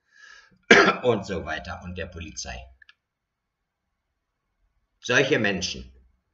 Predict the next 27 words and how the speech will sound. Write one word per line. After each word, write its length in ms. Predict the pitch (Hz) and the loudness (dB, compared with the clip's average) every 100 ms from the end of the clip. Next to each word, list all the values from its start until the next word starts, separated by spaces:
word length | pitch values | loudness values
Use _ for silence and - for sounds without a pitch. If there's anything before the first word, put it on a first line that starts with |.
| _ _ _ _ _ 98 | _ _ _ _ _ -4
die 140 | 95 | -2
jungen, 440 | 113 135 143 135 | 0 0 0 -2
unschuldigen 580 | 131 131 - 127 117 104 | -4 -6 -2 -2 0 -2
Menschen, 440 | 98 95 90 - 76 | 0 0 -2 -8 -12
egal 420 | - 101 117 117 | -6 -2 0 -2
ob 120 | 95 | -6
Jungen 340 | 110 113 113 90 | -2 -2 -2 -2
oder 220 | 95 92 | 0 0
Mädchen, 540 | 92 92 - 76 67 | 0 -4 -8 -12 -12
ihre 320 | 65 98 92 | -8 -6 -6
perfide, 720 | 90 92 90 120 120 110 117 | -6 -6 -8 -8 -8 -6 -6
perverse 680 | 113 92 92 92 95 95 98 | -6 -6 -4 0 2 0 -4
Sexualität 920 | 92 92 - 92 87 82 80 95 90 - | -6 -6 -8 -6 -6 -6 -6 -6 -6 -10
aufdrängen 680 | 67 - - 64 64 62 - | -12 -14 -16 -14 -14 -14 -16
als 240 | - 62 | -16 -14
Erwachsene, 640 | - 62 62 - 65 65 62 _ _ _ _ _ | -14 -14 -10 -8 -10 -12 -18 _ _ _ _ _
haben 440 | - 101 98 92 - _ | -4 -2 -2 -4 -8 _
keinen 260 | - 131 131 | 0 2 2
Platz 320 | 98 104 - | 0 0 -2
in 160 | 90 87 | -8 -8
unserer 300 | 95 90 85 | -6 -6 -6
Gesellschaft 680 | 82 82 82 80 90 82 | -6 -4 -4 -4 -8 -10
und 220 | - 73 | -12 -10
dürfen 280 | 80 78 78 | -8 -8 -6
nicht 280 | 92 - - | -6 -6 -8
geduldet 560 | 98 - 95 101 98 82 | -10 -4 -2 -2 -4 -6
werden 480 | 85 87 90 90 | -4 -2 -4 -6